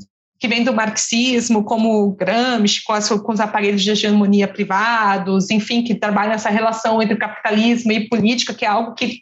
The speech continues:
perpassa o teu trabalho o tempo todo, quando você aponta, né, a,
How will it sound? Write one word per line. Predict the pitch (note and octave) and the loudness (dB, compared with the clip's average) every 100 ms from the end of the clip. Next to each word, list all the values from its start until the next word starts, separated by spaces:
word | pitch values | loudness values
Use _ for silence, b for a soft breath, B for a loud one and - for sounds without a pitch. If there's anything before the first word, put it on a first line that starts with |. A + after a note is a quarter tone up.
| _ | _
perpassa | A#3+ - A3 A3 C#4+ - | -6 -4 -2 -2 -2 -2
o | |
teu | A#3 | -4
trabalho | A#3 G#3+ A3+ | 0 0 0
o | A#3 | 0
tempo | A3 G#3 | 0 0
todo, | G#3 A3+ C4 C4 | 0 2 2 0
quando | - G#3+ G#3 | 0 2 2
você | G#3+ G#3+ G#3+ G#3 B B - | 0 0 -2 -2 B B -8
aponta, | F#3+ - A#3 B3+ A#3+ | -8 -2 0 2 2
né, | G3+ G#3 B3 B3+ | 2 2 0 -2
a, | G#3 G3+ G3 F#3+ F#3 | 0 0 0 0 0